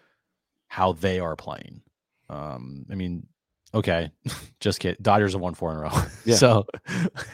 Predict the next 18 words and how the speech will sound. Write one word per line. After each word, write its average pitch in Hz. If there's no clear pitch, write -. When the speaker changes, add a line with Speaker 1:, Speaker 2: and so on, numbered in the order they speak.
Speaker 1:
<laughs> -
so 180
bring 196
it 202
on. 107
Who 147
cares? 139
Speaker 2:
You're 131
like, 123
"They're 143
Speaker 1:
Bring 143
it, -
Speaker 2:
terrible." 85
Speaker 1:
bring 185
it 110
on. 87
No, 214
I, 135